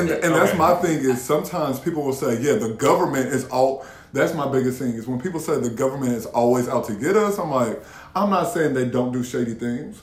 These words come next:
Speaker 1: I'm not saying that some of those reasons are good and some of those reasons are not good.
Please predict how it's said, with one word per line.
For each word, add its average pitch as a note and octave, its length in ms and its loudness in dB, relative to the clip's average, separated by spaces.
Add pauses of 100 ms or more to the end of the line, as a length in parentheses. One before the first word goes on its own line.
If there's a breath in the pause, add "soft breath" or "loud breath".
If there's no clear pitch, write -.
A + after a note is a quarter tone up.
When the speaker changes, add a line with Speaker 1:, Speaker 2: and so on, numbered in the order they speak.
(140)
Speaker 1:
I'm F3 140 -4
not C#3 140 0
saying C3 280 -2
that A2+ 120 -2
some C3 280 -4
of C#3 100 -4
those D3 200 2
reasons D3 260 -4
are C#3+ 120 0
good D#3+ 320 -2
and B2 120 -6
some C3+ 160 -6
of B2+ 60 -4
those B2+ 160 -4
reasons B2 320 -6
are C3 280 -6
not D3+ 280 -8
good. G3 380 -8